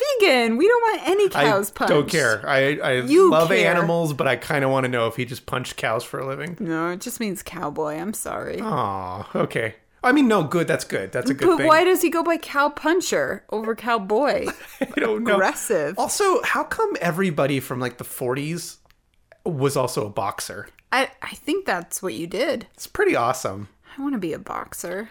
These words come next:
Speaker 2: I kinda wonder if my grandpa was a boxer. He seems like one. He fenced, for sure.
Speaker 1: Your grandpa is a mystery wrapped inside an enigma.
Speaker 2: Oh, good one, Winston Churchill.
Speaker 1: Thank you.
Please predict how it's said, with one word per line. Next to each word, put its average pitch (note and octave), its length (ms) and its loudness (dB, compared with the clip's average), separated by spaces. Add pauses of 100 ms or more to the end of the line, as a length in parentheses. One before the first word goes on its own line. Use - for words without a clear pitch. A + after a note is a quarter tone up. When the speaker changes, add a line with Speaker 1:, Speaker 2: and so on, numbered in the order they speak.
Speaker 2:
I F3 60 0
kinda D#4 300 0
wonder D3 280 2
if - 100 -4
my A#2 80 -2
grandpa A#2 420 -4
was A2+ 120 -4
a A#2 60 -6
boxer. G#2+ 420 -6
He G2+ 120 0
seems C#3 300 -4
like G#2 140 -4
one. A2+ 100 -4 (160)
He F#3+ 80 0
fenced, E3 580 -2
for C3+ 200 -6
sure. G2+ 400 -4 (480)
Speaker 1:
Your E4+ 120 -2
grandpa G3 600 -2
is E3 560 -4
a F3 140 -6
mystery E3+ 880 -4
wrapped F3 340 -4
inside E3+ 440 -6
an E3+ 120 -4
enigma. E3+ 560 -8 (340)
Speaker 2:
Oh, B2+ 400 0
good - 180 -4
one, A#2 260 -2
Winston A2 320 -6
Churchill. C#3+ 520 0
Speaker 1:
Thank B3 300 -2
you. F3+ 460 -2